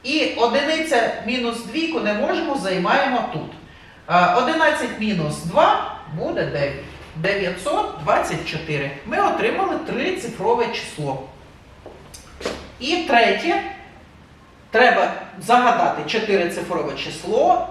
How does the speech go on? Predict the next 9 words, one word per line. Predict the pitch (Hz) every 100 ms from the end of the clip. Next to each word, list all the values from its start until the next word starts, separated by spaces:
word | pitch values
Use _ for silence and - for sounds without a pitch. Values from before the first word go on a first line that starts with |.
| -
і | 262 254 -
при | 196 202
збільшенні | - - 302 339 - 262 226
на | 185 190
тисячу | 190 - 277 277 - 196 180 170
двісті | - 220 202 - 151
сімнадцять | 151 147 170 175 - - 370 - - -
залишається | 147 175 175 175 220 262 277 - 226
чотирицифрове. | - 185 185 220 220 208 - 180 147